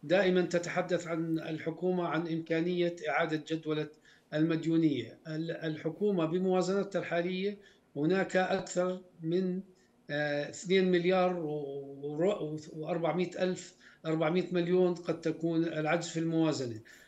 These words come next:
آه، إذا نزلنا منه سبعمية وأربعة وثلاثين مليون، آه، بتبقى المبلغ المتبقي تقريبا بحدود اثنين مليار إلا. آه، هذا، آه،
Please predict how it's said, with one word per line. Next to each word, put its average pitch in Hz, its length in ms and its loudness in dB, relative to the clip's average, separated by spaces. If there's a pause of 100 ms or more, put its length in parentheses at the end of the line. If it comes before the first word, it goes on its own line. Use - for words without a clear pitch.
(140)
آه، 147 240 -2
إذا 170 240 4
نزلنا 180 460 4
منه 185 260 2
سبعمية 175 560 0
وأربعة 170 300 0
وثلاثين 165 420 -4
مليون، 175 400 0 (400)
آه، 156 200 -2
بتبقى 165 840 0
المبلغ 160 460 0
المتبقي 160 680 0
تقريبا 156 720 -2
بحدود 156 360 -4
اثنين 156 360 -2
مليار 147 420 -4
إلا. 135 300 -6 (440)
آه، 151 440 4
هذا، 196 600 4
آه، 160 200 -4